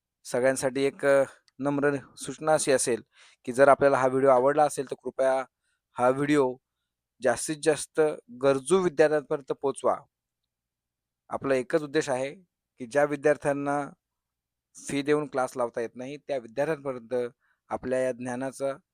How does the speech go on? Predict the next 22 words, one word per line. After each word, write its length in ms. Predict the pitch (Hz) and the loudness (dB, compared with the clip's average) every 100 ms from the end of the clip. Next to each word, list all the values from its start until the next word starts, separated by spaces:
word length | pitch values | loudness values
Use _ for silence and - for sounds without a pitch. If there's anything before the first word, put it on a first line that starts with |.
| _ _ _ _ - | _ _ _ _ -8
जो 60 | |
काही 100 | 120 | -6
भांडार 340 | 107 110 135 143 | -6 -4 0 0
आहे 260 | 120 113 | 0 -4
हा 120 | 113 | -8
त्यांच्यापर्यंत 540 | 117 123 113 135 139 135 | -10 -10 -8 -8 -8 -8
पोहोचवणे, 600 | 139 127 127 139 131 117 | -6 -4 -2 -2 -2 -8
त्यांना 340 | _ 117 120 | _ -10 -10
हा 300 | 120 120 117 - _ _ _ | -10 -10 -12 -16 _ _ _
free 140 | 131 131 | -2 0
of 80 | 131 - | 0 2
कॉस्टमध्ये 380 | 123 - 135 | 0 0 -6
उपलब्ध 320 | 123 135 135 147 | -4 -4 -2 -2
करून 200 | 143 139 | -2 -4
देणे, 240 | 127 120 | -6 -4
जेणेकरून 420 | 120 123 127 131 | -4 -4 -6 -8
त्यांची 300 | 120 117 127 | -8 -10 -12
सुद्धा 320 | - _ 143 202 _ _ _ _ - | -20 _ -6 -6 _ _ _ _ -12
इकडे 340 | 113 123 117 - _ _ | -4 -2 -4 -6 _ _
मदत 260 | 113 123 131 | -2 -2 0
होईल 240 | 139 131 - _ _ - | 0 -2 -6 _ _ -2
या 280 | 120 120 | 2 2